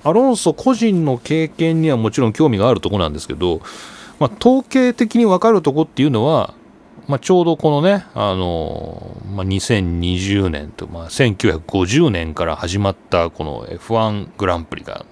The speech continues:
七十周年っていうね、まあ、そんなようなイベントやってますけど、この七十人のワールドチャンピオンの中で、果たしてイギリス人は何回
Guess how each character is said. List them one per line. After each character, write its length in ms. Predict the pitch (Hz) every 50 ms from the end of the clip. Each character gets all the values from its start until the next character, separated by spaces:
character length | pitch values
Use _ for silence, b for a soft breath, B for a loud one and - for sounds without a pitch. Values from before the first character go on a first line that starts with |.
| - - - - -
七 420 | 98 90 87 87 92 120 170 185
十 160 | 175 190 208 180
周 320 | - - - 185 190 151
年 100 | 98 78
っ 40 | 71
て 120 | - -
い 40 | -
う 60 | -
ね、 140 | 143 185 190
ま 80 | 147 92
あ、 20 |
そ 140 | - - 113
ん 40 | 107
な 60 | 107
よ 60 | 98
う 20 |
な 100 | 82 78
イ 120 | 80 82 -
ベ 240 | - 92 82 92 90
ン 60 | 87
ト 80 | 85
や 40 | 85
っ 40 | -
て 80 | - 147
ま 100 | - -
す 80 | -
け 80 | - 78
ど、 300 | 73 76 87 85 76 - B B B B B B B B B B B B B B
こ 100 | - 131
の 60 | 120
七 320 | 120 131 147 170 208 226 220
十 300 | 202 - - 269 269 247
人 220 | 185 147 123 113
の 160 | 107 101 92
ワ 280 | 95 117 127 131 135 135
ー 20 |
ル 60 | 131 123
ド 100 | 131 123
チ 180 | - - -
ャ 80 | 135 131
ン 120 | 127 117
ピ 160 | - - 95
オ 80 | 85 82
ン 60 | 85
の 80 | 82 82
中 240 | 95 101 - - 73
で、 400 | 80 90 90 87 85 78 76 - B B B B B B -
果 160 | - 127 127
た 140 | - 240 233
し 80 | -
て 80 | - 104
イ 100 | 90 92
ギ 120 | 101 131 175
リ 80 | 196
ス 140 | 185 - 226
人 200 | 190 170 117 95
は 80 | 90 90
何 240 | 107 170 214 226 202
回 340 | - 123 95 82 82 -